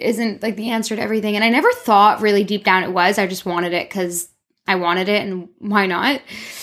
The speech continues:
Um, but a, a deep part of me kind of was like, "Oh, like, your life is one hundred percent going to get better when you have more money."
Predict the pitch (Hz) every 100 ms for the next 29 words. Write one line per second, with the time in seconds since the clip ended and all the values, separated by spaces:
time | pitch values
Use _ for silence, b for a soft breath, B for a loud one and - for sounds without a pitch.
0 | B B - 208 202 202 226 - _ -
1 | 226 220 - _ _ - 254 - 233 302
2 | 349 233 220 254 233 202 196 - _ _
3 | - - 262 262 247 247 240 240 220 -
4 | 392 208 190 185 - - - 233 254 262
5 | 254 208 196 190 190 190 202 196 185 190
6 | 185 190 180 180 185 185 - - 190 185
7 | - 101 - - 190 208 - 208 - -
8 | - 196